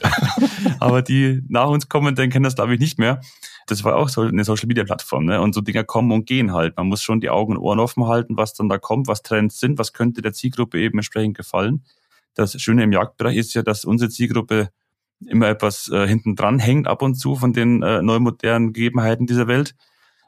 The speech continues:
Das heißt, wir haben da ein bisschen mehr Zeit, aber Augen, Ohren offen halten und multimedial denken. Man kann sich nicht mehr konzentrieren rein auf ein Printmagazin, das allem ist Print nicht tot.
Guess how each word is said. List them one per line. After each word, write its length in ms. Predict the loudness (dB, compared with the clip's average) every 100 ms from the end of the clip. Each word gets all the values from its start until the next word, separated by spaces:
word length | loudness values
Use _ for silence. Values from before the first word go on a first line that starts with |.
| -10
Das 160 | -2
heißt, 180 | -2 0
wir 60 | 0
haben 120 | 0
da 100 | 0
ein 20 |
bisschen 320 | -4 0 2
mehr 200 | 2 0
Zeit, 280 | 0 -2 0
aber 300 | 2 0 -2 _ _ _ -20 -12
Augen, 500 | -4 0 4 4 2
Ohren 260 | 2 2
offen 320 | 0 -2 -2
halten 360 | 0 0 0 -2
und 380 | 0 0 0 -2
multimedial 720 | -2 -2 -2 -2 0 0 0
denken. 240 | -2 -6 -4
Man 180 | -4 0
kann 180 | 0
sich 120 | 2 2
nicht 200 | 2 0
mehr 240 | -2 -2 -4
konzentrieren 760 | -2 0 -2 -2 0 0 0
rein 240 | 0 0
auf 140 | 0 -2
ein 80 | -2
Printmagazin, 800 | 0 0 -2 -4 -8 -4 -2 -2
das 120 | -4
allem 200 | -2 -2
ist 100 | -4
Print 240 | -6 -4
nicht 160 | -6 -4
tot. 320 | -2 -2 -6